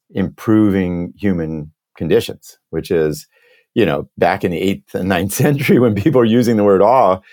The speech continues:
there were plagues ripping through villages and a quarter of babies died before the age of two. Average life expectancy was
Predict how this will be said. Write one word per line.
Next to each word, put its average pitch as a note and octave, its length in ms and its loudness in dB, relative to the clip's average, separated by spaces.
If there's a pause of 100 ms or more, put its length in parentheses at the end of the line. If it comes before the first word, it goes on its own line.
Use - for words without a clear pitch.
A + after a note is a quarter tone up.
(220)
there A2+ 100 4
were E2 120 2
plagues A2 600 0
ripping A2 300 -2
through A2+ 200 -2
villages A2+ 720 0
and C#2 220 -8 (420)
a D#2 60 -2
quarter A2 380 2
of F2+ 100 0
babies G2 420 -2
died F#2 360 0
before G2 260 -4
the F#2+ 160 -4
age G2 140 -4
of G2 120 -6
two. G2 380 0
Average F2 320 -2
life E2 220 -2
expectancy F2+ 760 -6
was D2+ 400 -4